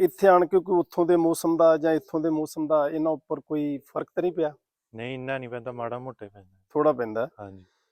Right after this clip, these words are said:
Speaker 1: ਤੇ ਇਹਦੀ ਖੁਰਾਕ?
Speaker 2: ਇਹ ਖੁਰਾਕ ਜੀ ਸਵੇਰ ਨੂੰ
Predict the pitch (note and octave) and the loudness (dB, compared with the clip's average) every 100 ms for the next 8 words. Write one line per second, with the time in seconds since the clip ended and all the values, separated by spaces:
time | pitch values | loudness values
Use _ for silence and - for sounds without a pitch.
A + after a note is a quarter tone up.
0 | _ _ - D3+ D3+ D#3+ - F3 F#3 - | _ _ -2 0 2 -2 2 2 4 2
1 | D#3+ D3+ D#3+ - - _ _ _ _ _ | 6 8 8 2 -20 _ _ _ _ _
2 | _ _ _ _ A2 _ - A2 A2+ A2+ | _ _ _ _ -20 _ -8 -4 -4 -4
3 | A2+ B2 A#2+ A2+ - A2+ A#2 A2+ A#2 A2+ | -6 -8 -8 -10 -12 -10 -10 -10 -14 -14
4 | A2 | -20